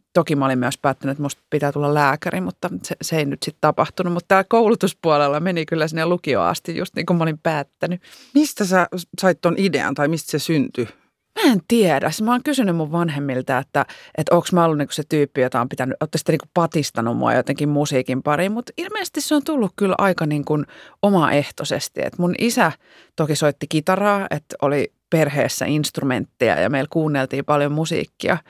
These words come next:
Speaker 1: Mutta kyllä se on niinku musta itsestäni tullut. Sitten mä muistan kans ala-asteella, mä halusin kauheasti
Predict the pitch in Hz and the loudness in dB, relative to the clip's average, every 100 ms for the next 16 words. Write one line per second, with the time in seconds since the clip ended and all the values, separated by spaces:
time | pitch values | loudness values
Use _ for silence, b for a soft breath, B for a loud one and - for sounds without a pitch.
0 | B B B B - 156 - - 151 - | B B B B -2 -2 0 2 2 0
1 | _ _ _ _ - 214 226 214 180 160 | _ _ _ _ -4 -2 0 0 0 0
2 | 151 _ _ 156 160 - 135 143 - 147 | -4 _ _ -2 -2 0 -2 -2 -2 -4
3 | - - - 156 147 143 - - - - | -4 -6 -6 -4 -4 -2 -2 -2 -6 -12
4 | B B B - - 180 165 151 156 151 | B B B -8 0 4 4 2 0 0
5 | 147 165 156 127 135 - 127 139 147 147 | 2 2 4 2 0 -4 -4 -2 -4 -4
6 | 151 147 139 135 - 131 | -2 0 0 -4 -8 -12